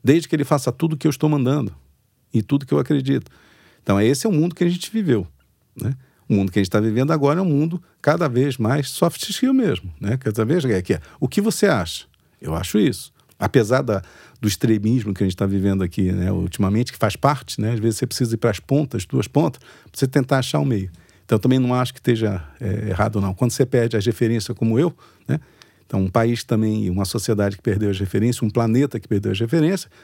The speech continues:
vai ter que ter as duas pontas, né? Pra que você depois tente achar, re-, restabelecer novos, é, novos valores, né?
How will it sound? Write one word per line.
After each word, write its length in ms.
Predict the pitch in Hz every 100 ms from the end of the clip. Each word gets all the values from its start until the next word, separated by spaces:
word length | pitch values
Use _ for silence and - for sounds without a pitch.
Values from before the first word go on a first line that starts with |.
| _
vai 100 | -
ter 140 | - 117
que 80 | -
ter 100 | 110
as 140 | 95
duas 200 | 110 123
pontas, 540 | - 147 202 - - - _ _ _
né? 160 | 135 190 - - - -
Pra 140 | -
que 100 | 104
você 240 | 127 110 127
depois 300 | 131 143 131
tente 260 | 135 131
achar, 380 | 139 - 127 131
re-, 260 | - 120 135
restabelecer 800 | - 156 - 139 139 123 - 135
novos, 640 | 120 117 117 117 - - -
é, 160 | 117 107
novos 300 | 104 101 113
valores, 480 | 117 107 95 92 -
né? 140 | 131